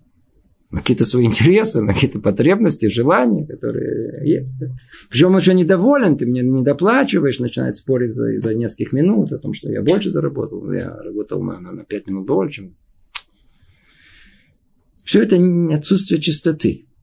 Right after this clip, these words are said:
Это нечисто. Прям как по-русски тихо звучит. Нечисто. Все это нечисто. Нечисто. Все, что он делает для собственного удовольствия в любой форме, видите, это не что иное, как грабеж.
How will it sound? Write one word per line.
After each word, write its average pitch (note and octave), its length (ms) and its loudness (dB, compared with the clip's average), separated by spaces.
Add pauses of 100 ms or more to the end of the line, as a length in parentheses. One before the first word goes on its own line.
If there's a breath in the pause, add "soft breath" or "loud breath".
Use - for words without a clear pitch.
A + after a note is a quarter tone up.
(160)
Это - 220 -4
нечисто. E3+ 760 -2 (600)
Прям E3 260 -2
как D3 220 -4
по-русски C#3 360 -4
тихо D3 280 -8 (100)
звучит. G2+ 440 -8
Нечисто. F2 640 -4
Все - 180 -2
это C#3+ 180 -2
нечисто. B2+ 800 -4 (640)
Нечисто. G#2 560 -10 (1400 soft breath)
Все, A3 260 4
что A3 180 2
он G3+ 100 6
делает G3 320 6
для E3 100 6
собственного F#3+ 420 2
удовольствия F3 520 2
в B2+ 80 4
любой D3+ 240 4
форме, A2 400 2
видите, C#3 300 2
это B2+ 200 4
не D3+ 80 6
что A3 240 4
иное, A3 180 6
как C#4+ 120 4
грабеж. C3 560 2